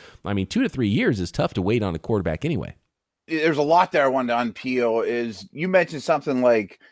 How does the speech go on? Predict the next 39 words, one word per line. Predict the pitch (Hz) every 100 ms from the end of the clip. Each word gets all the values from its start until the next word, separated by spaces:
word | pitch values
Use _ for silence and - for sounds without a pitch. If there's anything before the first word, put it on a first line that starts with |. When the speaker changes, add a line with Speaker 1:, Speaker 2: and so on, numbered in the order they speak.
| _ _
Speaker 2:
"Boy, | 135 120
maybe | 127 131
this | 120 -
is | 104
shaping | 139 95 110
up | 110 -
to | 110
be | 110 110 104
Aaron | 123 120
Rodgers | 117 120 117 113
versus | 120 113 -
the |
world, | 101 113 110
and | 107
he | 101
has | 104 95
a |
great | 82 101 107
year." | 104 107 98 87 - _ _ _ -
And | 160
then |
I'm | 214
sitting | 180 196
there | 151
thinking, | - 185 160 117 104 92 _ _ _ - -
it | 302
wouldn't | 349 302 165
blow | 160 170
me | 165 151
away, | 139 117 127 127 123 117 98 -
even | 208 196
though | 190
what | 175 156
I |
just | 131 151
said | 143
about | 131 127 110
Rivers, | 110 104 107 101 - _ _ _ -
Rivers, | 147 156 131 123 107 90